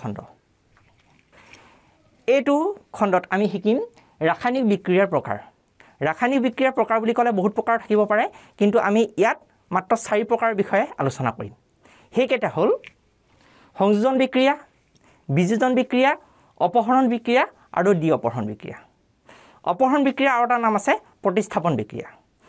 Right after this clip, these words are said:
আমি আগবাঢ়ি যাওঁ। এতিয়া আহিলোঁ সংযোজন বা যোগাত্মক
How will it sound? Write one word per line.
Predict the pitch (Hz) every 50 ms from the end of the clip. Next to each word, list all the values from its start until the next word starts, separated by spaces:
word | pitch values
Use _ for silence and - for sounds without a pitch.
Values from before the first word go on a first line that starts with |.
| - - _ _ _ _ -
আমি | 151 156 156 156
আগবাঢ়ি | 143 143 160 185 208 196
যাওঁ। | 247 440 480 - _ _ _ - _ _ _ _ _ _ _ _ _ _ _ _ _ _ _ _ _ _ _ _ _ _ _ _ _ _ _ _ _ _ _ _ _ _ _ _ _ _ _ _ _ _ _ _ _ _ _ _ _ - 208
এতিয়া | 202 302 311 311
আহিলোঁ | 302 294 277 320 359 403 - - _ _ _ _ _ _ _ _ _ -
সংযোজন | - 226 247 240 247 277 254 285 285 269 247
বা | 247 277 392 - - _ _ 143 135
যোগাত্মক | 160 156 180 156 - 165 160